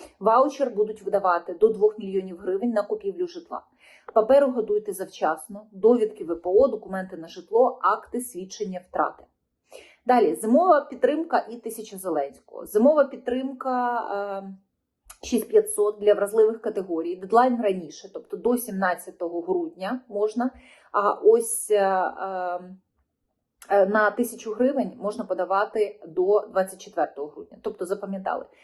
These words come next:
шість п'ятсот до сімнадцятого грудня, тисячу до двадцять четвертого.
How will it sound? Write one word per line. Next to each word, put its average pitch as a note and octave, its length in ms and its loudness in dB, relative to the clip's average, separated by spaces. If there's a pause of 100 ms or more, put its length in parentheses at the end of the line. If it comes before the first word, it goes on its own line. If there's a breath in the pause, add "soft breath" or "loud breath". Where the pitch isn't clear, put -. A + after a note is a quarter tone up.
(120 soft breath)
шість B3 300 0
п'ятсот G3 380 2
до F3 80 -6
сімнадцятого A#3+ 640 -2
грудня, A#3 600 -10
тисячу A3 360 -6
до G3 100 -2
двадцять F#3 340 -2
четвертого. - 520 -10